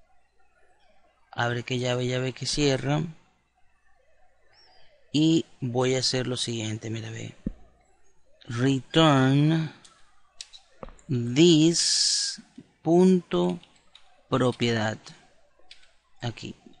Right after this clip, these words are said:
punto propiedad,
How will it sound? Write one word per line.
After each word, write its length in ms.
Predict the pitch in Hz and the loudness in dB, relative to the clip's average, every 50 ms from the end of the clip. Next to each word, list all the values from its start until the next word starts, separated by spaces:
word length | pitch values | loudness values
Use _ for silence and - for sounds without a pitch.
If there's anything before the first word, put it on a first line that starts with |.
| _ | _
punto 600 | - 143 147 156 160 165 160 - - 165 160 160 - _ _ _ _ _ _ _ _ _ _ _ _ _ - - _ - - - - - _ _ _ _ | -4 0 2 4 4 2 2 0 -2 -4 -4 -4 -8 _ _ _ _ _ _ _ _ _ _ _ _ _ -20 -20 _ -20 -20 -20 -20 -20 _ _ _ _
propiedad, 680 | - 143 143 147 147 143 - 127 120 113 - - - | 0 2 2 2 2 0 0 -2 -2 -2 -4 -8 -10